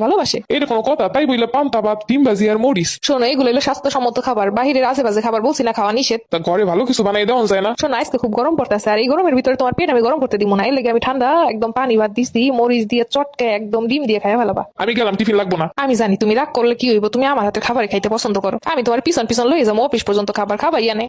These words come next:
Speaker 2: কি পিছন পিছন আইতাছো কি লেগা?
Speaker 1: তুমি খাবার নিতেছো না, তুমি না খাইলে কি আমি খাইতে পারবো? আর তুমি না খাইলে তো আমার দম বন্ধ হয়ে যাইবো।
Speaker 2: আমি বাইরে দিয়ে কিছু খাই নেবো।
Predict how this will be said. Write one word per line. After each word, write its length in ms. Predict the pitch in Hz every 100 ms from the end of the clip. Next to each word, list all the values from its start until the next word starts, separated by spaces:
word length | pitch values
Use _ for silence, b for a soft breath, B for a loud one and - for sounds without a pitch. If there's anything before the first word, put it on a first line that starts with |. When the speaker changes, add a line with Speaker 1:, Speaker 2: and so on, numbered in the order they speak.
| -
Speaker 2:
কি 80 | 190 185
পিছন 180 | - 214
পিছন 160 | 208 208
আইতাছো 240 | 214 202
কি 60 | 175
লেগা? 160 | 156 - -
Speaker 1:
তুমি 120 | 277 240
খাবার 160 | 220 320
নিতেছো 220 | 247 - 202
না, 60 | 202
তুমি 100 | 302 311
না 40 |
খাইলে 140 | 302 226
কি 60 | 220
আমি 80 | 220
খাইতে 160 | 196 302
পারবো? 180 | 247 202 -
আর 60 | 226
তুমি 120 | 262 277
না 40 | 359
খাইলে 160 | 285 247
তো 40 | 262
আমার 100 | 254 311
দম 80 | 381
বন্ধ 100 | 220
হয়ে 100 | 190 196
যাইবো। 180 | 202 - -
Speaker 2:
আমি 100 | 185 185
বাইরে 140 | 208
দিয়ে 100 | 190
কিছু 120 | 190 -
খাই 100 | 180
নেবো। 120 | 190